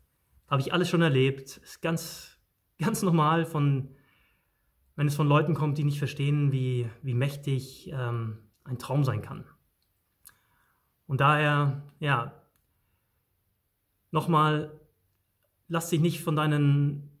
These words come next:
von, lass dich von nichts und niemandem von deinen Träumen fernhalten. Ähm, verfolge sie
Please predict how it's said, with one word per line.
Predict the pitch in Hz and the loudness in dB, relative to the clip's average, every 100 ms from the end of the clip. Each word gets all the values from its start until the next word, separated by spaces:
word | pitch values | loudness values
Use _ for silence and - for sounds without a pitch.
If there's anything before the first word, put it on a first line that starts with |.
| _ | _
von, | - - | -16 -6
lass | 175 160 | -2 -2
dich | 160 135 | -4 -2
von | 156 | 4
nichts | 143 143 - | 6 4 -2
und | 170 | -4
niemandem | 190 190 180 185 180 170 | 0 2 0 -2 -2 -2
von | 165 | -2
deinen | 156 156 147 | -2 -2 -2
Träumen | 147 151 147 | -2 0 0
fernhalten. | 139 - - 147 156 165 165 170 170 170 - - _ _ _ _ _ _ _ | -2 -6 -6 -4 -2 -2 -2 -2 -2 -4 -10 -20 _ _ _ _ _ _ _
Ähm, | 135 127 123 120 | -4 0 2 2
verfolge | 117 131 - 160 175 175 | 0 -4 2 2 4 2
sie | 170 180 175 | 2 -2 -4